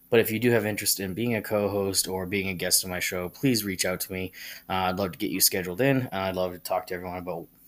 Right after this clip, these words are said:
different topics, whatever you wanna talk about. Uh, definitely don't wanna just stick to, you know, the things I have been discussing already.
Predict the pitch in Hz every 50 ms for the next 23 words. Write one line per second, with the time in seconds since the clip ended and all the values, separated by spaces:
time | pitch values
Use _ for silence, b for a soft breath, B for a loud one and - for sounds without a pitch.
0 | B B B B - 120 117 - 98 90 - - 95 85 - 85 - - - 104
1 | 110 110 107 110 107 104 98 95 92 92 - - 90 87 - - 92 90 90 87
2 | - B B B B B B B B 92 92 90 90 92 90 90 117 113 - -
3 | 113 104 107 104 101 104 104 98 95 95 - - - - 107 - - - 110 101
4 | 98 98 90 - B B B B B B B B - - 104 95 92 92 90 90
5 | 95 - _ _ _ _ - - 113 - - 113 110 101 - - - 101 101 104
6 | 104 101 101 - - 110 110 107 110 110 101 117 117 110 104 - - - 113 107
7 | - - 113 110 110 107 107 107 110 113 127 131 135